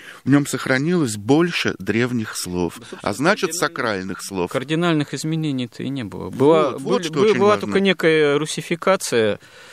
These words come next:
Speaker 2: Э, что подразумевается под русификацией? Ну, просто замена некоторых слов, которые уже начинали,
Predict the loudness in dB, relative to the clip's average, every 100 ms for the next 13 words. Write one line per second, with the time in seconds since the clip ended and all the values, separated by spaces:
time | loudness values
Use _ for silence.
0 | -20 -20 -6 0 2 2 -2 -2 0 0
1 | 0 -2 2 4 2 0 -6 -6 -6 -8
2 | -8 -10 -2 -2 -2 -4 -4 0 -2 4
3 | 4 4 2 2 2 4 4 4 2 0
4 | -4 -2 0 4 4 4 -2 0 0 2
5 | 4 2 0 2 2 4 0 -2 0 2
6 | 2